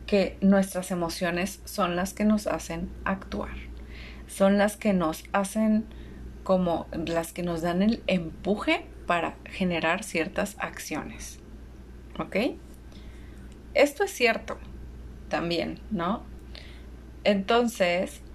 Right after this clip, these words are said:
¿por qué te digo que reprimas las acciones? Porque sí, tal cual te estoy diciendo, que reprimas las acciones que vienen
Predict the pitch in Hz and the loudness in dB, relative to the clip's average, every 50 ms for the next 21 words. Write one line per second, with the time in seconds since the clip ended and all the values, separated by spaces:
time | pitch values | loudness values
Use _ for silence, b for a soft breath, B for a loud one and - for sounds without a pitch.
0 | - - - - - 170 180 185 - - 190 190 - 208 208 208 196 220 214 196 | -14 -14 -6 0 2 2 2 2 2 0 0 2 2 4 4 6 6 4 4 4
1 | 185 165 165 190 - - - - - - - - - - - - - - - - | 4 2 2 0 -4 -8 -10 -14 -12 -12 -12 -12 -12 -12 -12 -12 -12 -14 -14 -14
2 | - - - 180 175 175 175 175 - - - 220 254 254 254 254 262 262 254 247 | -6 0 2 2 2 4 2 0 0 2 4 4 4 4 4 2 2 2 2 0
3 | 233 220 - 202 202 - - - 247 247 254 240 208 180 165 170 185 202 - - | 0 0 0 0 -2 -2 -4 -4 -2 2 4 6 6 6 4 2 0 -2 -4 -6
4 | - - - - - - - - - - - - - - 147 - - 294 - - | -12 -14 -14 -14 -14 -14 -14 -14 -14 -14 -14 -10 -6 -6 -6 -4 -4 -6 -4 -4
5 | 190 185 - 208 208 208 - 180 175 - 180 180 - 170 165 170 170 - - 165 | -2 2 2 2 2 2 0 -2 0 -2 -4 -4 -2 -2 -2 -2 -2 -4 -4 -4
6 | 160 160 185 - - 156 151 - 151 151 - 190 190 202 214 226 240 240 - - | -2 -2 -2 -2 -2 0 0 0 0 0 2 4 6 6 6 6 4 2 -2 -4
7 | - 208 196 - - 226 220 202 180 165 170 - - - 175 160 165 175 190 196 | -4 -4 -4 -4 -2 0 2 2 2 0 -2 -6 -6 -4 -2 0 0 2 2 4
8 | 196 180 180 175 - | 4 2 2 0 -4